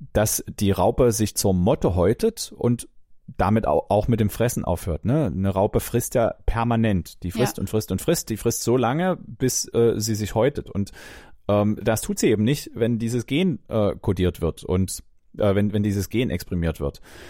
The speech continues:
Speaker 1: Ähm, die frisst also weiter und weiter und klettert in ihrem Fressrausch bis in die Baumwipfel, wo es dann halt zu spät ist.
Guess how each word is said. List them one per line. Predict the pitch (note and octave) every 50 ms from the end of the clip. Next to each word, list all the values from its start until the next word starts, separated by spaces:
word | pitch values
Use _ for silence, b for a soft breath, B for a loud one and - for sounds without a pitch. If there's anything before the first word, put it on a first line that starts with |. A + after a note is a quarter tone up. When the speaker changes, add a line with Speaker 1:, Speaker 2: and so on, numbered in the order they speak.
| B B B B B B _
Speaker 1:
Ähm, | - G#2 G#2 G#2+ A2 F#2+ -
die | A2 G#2+
frisst | G2 A2 C3+ - -
also | C3 C3 A#2 G2+
weiter | F#2 F#2 G#2+ C#3 - F3
und | C3+ G#2+ G2+ -
weiter | E2 G2+ C3+ - G#3+ A3+
und | G#3+ - A#2+ A#2
klettert | - - A2+ G#2+ B2+ - E3+ - -
in | - A2+
ihrem | - B2+ B2 A#2+
Fressrausch | A#2 - - A#2 C3 - - - - G2+ A#2+ D#3 F3 - - - -
bis | - C3 B2 -
in | - A#2+
die | A2+ A2
Baumwipfel, | G2 F#2+ A#2+ C3+ A#2+ G2+ G#2 G2+ - - D#3 F#3 G3+ E3+ -
wo | - A#2+ - F#2+ A2+
es | - -
dann | B2 A#2+ A#2
halt | A#2 A#2 A2+ - - - - - -
zu | - -
spät | A2 - - A2+ A#2+ B2 -
ist. | - - - - -